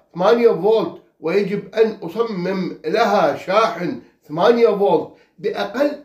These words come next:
أمبيرية ممكنة، حيث إن بطاريات الليثيوم التي تشغلها بدون كارت البي ام اس،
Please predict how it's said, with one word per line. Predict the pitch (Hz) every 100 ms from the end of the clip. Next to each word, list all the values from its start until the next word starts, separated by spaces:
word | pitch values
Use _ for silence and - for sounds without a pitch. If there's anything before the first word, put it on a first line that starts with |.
| 233
أمبيرية | 220 202 220 208 262 269 247
ممكنة، | 208 196 185 170 147 127 - _
حيث | - 190 165 -
إن | 202 190
بطاريات | 180 185 - 180 175 175 214 240
الليثيوم | 196 190 254 196 214 180 135 117 _ -
التي | 190 226 240 196 185
تشغلها | 175 196 175 156 240 220 190 117 - - _
بدون | 143 160 247 262 - - _ -
كارت | 220 196 - -
البي | 185 156 185 170
ام | 160
اس، | - 160 -